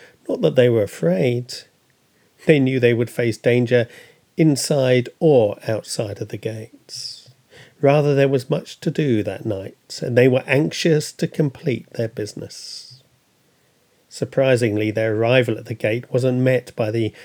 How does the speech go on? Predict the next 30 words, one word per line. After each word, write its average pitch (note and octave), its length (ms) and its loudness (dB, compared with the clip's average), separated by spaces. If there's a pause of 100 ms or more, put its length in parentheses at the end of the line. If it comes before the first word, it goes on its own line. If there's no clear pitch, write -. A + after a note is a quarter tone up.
(200)
customary A2+ 640 -4
challenge. A2+ 760 -6 (500)
It D3 120 4
appeared E3 460 4
Sodom C#3+ 500 0
was C3+ 240 0 (280)
not E3+ 220 0 (140)
too F#3+ 180 -2
bothered D3 400 4
about A#2 260 0
what A#2+ 180 2
happened C3 420 -2
outside A#2 520 -2
its - 180 -8
gates. - 760 -8 (580)
Since D3+ 460 2
Kedorlaomer C3 1040 2 (220)
had B2+ 120 -8
been C3 180 4
defeated, B2 640 0
the, C3 260 -2
the - 100 -4
city F3+ 460 -2
had E3+ 160 -2
enjoyed E3 440 2
a D#3+ 60 0
short - 480 -4
time F3 400 0
of D#3+ 140 -2
independence D3+ 1080 0